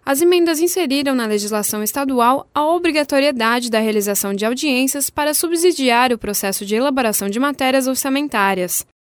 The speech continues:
Além disso, determinaram que o Parlamento Estadual deve priorizar as decisões regionais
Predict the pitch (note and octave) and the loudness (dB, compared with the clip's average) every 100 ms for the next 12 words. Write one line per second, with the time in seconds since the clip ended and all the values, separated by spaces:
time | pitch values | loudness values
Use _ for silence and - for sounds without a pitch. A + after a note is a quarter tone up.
0 | _ G3 G#3 B3+ A#3 B3 C4 C#4+ C#4 B3 | _ -4 0 0 0 0 0 -2 -4 -4
1 | D4 F4+ F#4 C4 A#3+ B3+ A3+ G#3 G3 G3 | -2 0 0 2 2 0 -2 -4 -2 -2
2 | G3 F#3+ - - D4+ A3+ A3 C4 B3 B3+ | -2 -6 -6 -4 -2 0 0 0 -2 -4
3 | C4+ - D#4+ F4 E4 A3+ A3+ B3 A3+ G3+ | -6 -2 0 2 0 0 0 0 0 -2
4 | G3 G3 G3 F#3+ B3 C#4+ C#4+ A#3+ B3+ | -4 -4 -4 -2 -2 -2 0 0 0